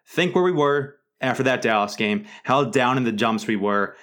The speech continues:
after that shellacking in Minnesota and Dallas, and the way everyone wrote us off.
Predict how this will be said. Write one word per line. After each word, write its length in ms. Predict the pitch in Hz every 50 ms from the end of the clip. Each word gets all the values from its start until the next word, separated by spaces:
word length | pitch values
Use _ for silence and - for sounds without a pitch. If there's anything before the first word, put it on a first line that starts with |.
| - -
after 240 | - 120 117 117 120
that 160 | 110 110 110
shellacking 640 | - - 127 110 104 127 139 131 123 - 117 98 95
in 160 | 98 104 107
Minnesota 480 | 120 127 123 113 - - 127 117 107 117
and 240 | 127 120 110 101 -
Dallas, 380 | 120 123 127 123 107 98 -
and 140 | 104 98 95
the 60 | 101
way 180 | 107 123 120 117
everyone 380 | 127 139 143 135 135 131 117 110
wrote 160 | 127 131 123
us 180 | - - -
off. 400 | 117 104 82 73 - - - -